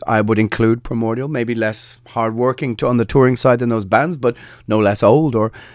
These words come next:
um, having started more or less at the same time, those early nineties. Um, is the second wave of black metal going to be sixty years old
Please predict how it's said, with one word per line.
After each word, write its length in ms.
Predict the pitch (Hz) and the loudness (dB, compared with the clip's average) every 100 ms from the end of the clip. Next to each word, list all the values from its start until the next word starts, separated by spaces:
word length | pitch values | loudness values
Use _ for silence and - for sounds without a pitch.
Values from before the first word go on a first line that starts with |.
| - - | -20 -14
um, 460 | 120 110 104 98 - | -12 -10 -12 -14 -10
having 240 | 127 123 | -8 -6
started 400 | 107 139 127 123 | -4 -2 0 0
more 320 | 120 131 135 123 | 2 6 8 8
or 40 | |
less 280 | 120 147 - | 8 4 0
at 60 | |
the 100 | 104 | -6
same 260 | - 117 107 | -6 -6 -6
time, 260 | - 117 120 | -6 -6 -6
those 160 | 107 | -4
early 220 | 113 110 | -2 -2
nineties. 560 | 104 117 139 131 107 127 - - - - - | -2 -2 -4 -4 -8 -10 -20 -20 -20 -18 -2
Um, 420 | 131 127 135 - _ _ _ _ _ _ _ _ - - | 2 2 0 -6 _ _ _ _ _ _ _ _ -14 -6
is 240 | 190 165 | -4 -2
the 100 | 151 | -4
second 380 | 135 156 165 147 | -2 -2 0 0
wave 260 | 135 139 120 | 2 2 0
of 140 | 98 | -4
black 260 | 120 120 127 | -4 -4 -4
metal 240 | 110 101 | -4 -4
going 340 | 101 113 117 104 | -2 -2 -2 -4
to 80 | |
be 120 | 107 95 | -8 -8
sixty 400 | - 143 - 120 | -8 -10 -2 2
years 240 | 107 98 | 2 2
old 320 | 90 76 76 | 2 2 -2